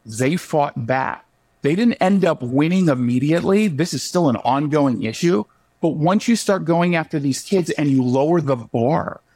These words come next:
for, especially for parents who really put rightly a lot of stock in education, they're stepping back and saying, "What are you doing? Why is it that you're focused on this nonsense? Why are you focused on anything other than merit? I'm working my kid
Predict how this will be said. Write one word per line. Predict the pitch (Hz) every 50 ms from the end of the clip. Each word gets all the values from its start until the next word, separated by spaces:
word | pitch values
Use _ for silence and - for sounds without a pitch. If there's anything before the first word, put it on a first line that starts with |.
| _ _ _
for, | _ 202
especially | 185 - - - 214 208 - 262 233
for | - 190
parents | - - - 196 196 185 165 -
who | - 185 165 156 147
really | 151 180 233 254 247 165 - - _
put | - - 240 190 -
rightly | 110 110 107 123 180 - - 123 107
a | 98 113
lot | 120 151 196 170
of | 139
stock | - - - - - - - 196 - - 175
in | - -
education, | 143 - - - 139 - - 180 226 262 - - 123 107 - - - _ _ _ _ _ _ -
they're | 180
stepping | 170 - - 220 233 226 202
back | 233 233 226
and | 247 214
saying, | 233 208 175
"What | 170 214
are | 240
you | 254 233 180
doing? | 139 127 139 175 226 254 190 - - - - - _ _ _ -
Why | - 196 247
is | 262 - 220 233 214
it | 233 196
that | 185 175 -
you're | - 160 139
focused | - - 196 190 220 202 - 180 147 135 131 - - - - -
on | 160 156 160 151 147 143 -
this | 139 139 147 151 139 - - - - - 156
nonsense? | 143 143 143 170 202 240 226 - - - - - - - 233 - - _ _ _ _ _ _ _
Why | 131 135 160 196
are | 254
you | 247 233 214
focused | - - - 196 214 220 - 190 156 - -
on | 165 165
anything | 180 196 202 190 - 190 180 - - _ -
other | 175 208 254 254 202
than | 143 127 117 107 107 107
merit? | 110 107 98 92 82 92 - - - _
I'm | - 196 233 226 170 156 - 127
working | 151 208 - - 220 185
my | 156 143 127
kid | - - - 226 226 180